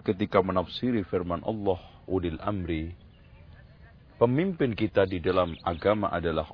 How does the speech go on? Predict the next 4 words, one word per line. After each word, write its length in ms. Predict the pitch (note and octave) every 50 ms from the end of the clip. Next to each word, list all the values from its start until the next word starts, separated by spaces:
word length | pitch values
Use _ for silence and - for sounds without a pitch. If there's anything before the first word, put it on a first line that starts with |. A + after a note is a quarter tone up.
| - G2+
ulama, 480 | A#2 C3 B2+ A2 F#2+ F2 D2 - - - - - - - - - - - - - - - - - - - - - - - - - - - -
sementara 640 | - - - F2+ F2+ F2+ E2+ - G#2+ A2+ G#2+ F#2+ -
pemimpin 560 | F#2 F2 F2+ F#2+ A2+ C3 B2 A#2+ G#2+ F#2+ F2+
kita 560 | - A#2 A2+ G2 - F#2 E2+ D#2+ D#2 D#2+